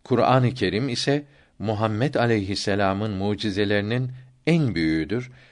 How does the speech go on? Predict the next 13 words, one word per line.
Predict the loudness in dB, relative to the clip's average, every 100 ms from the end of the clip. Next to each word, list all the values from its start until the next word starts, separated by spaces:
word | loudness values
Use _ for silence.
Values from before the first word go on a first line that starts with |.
| _ -2
ve | -2 -2 _ 0
insan | 0 2 2 2
sözüne | 2 2 2 0 2
benzememektedir. | -2 0 0 0 -2 -10 -10 -10 -8 -12 -16 _ _ _ _ _ -2
Bunlar | 0 4 2 2 -6 -20 _ _ _
İmam-ı | -2 2 4 4
Rabbani | 2 2 2 0 2 -2 -4 -8 _ _
mektubatının | -6 -4 -2 0 2 0 -2 -4 -4 -4 -10 _ _ _ _ _ _
üçüncü | -6 -2 -2 4 4
cildi | 4 -2 -2 -6 -6 -12 _ _
yüzüncü | -4 -2 -2 -2 0
mektubunda | 0 -2 -2 -4 -4 -6 -2 -2 -4 -14 _ _ _ _ _ _ 2
ve | 2 2